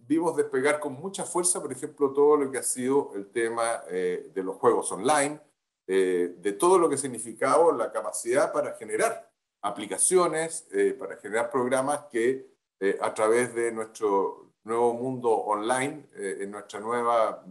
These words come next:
vida virtual, eh, nos han sido también, eh, grandes ayudas en este tiempo. Y en consecuencia hemos visto en muchos de nuestros países,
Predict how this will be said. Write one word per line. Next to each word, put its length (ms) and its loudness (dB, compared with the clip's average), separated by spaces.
vida 260 4
virtual, 640 2
eh, 100 -2
nos 200 2
han 100 2
sido 320 4
también, 540 -4
eh, 300 0
grandes 340 0
ayudas 640 -4
en 120 -18
este 200 -20
tiempo. 240 -20
Y 60 -2
en 60 0
consecuencia 480 2
hemos 200 2
visto 560 -4
en 120 -4
muchos 360 0
de 80 -6
nuestros 280 -8
países, 580 -4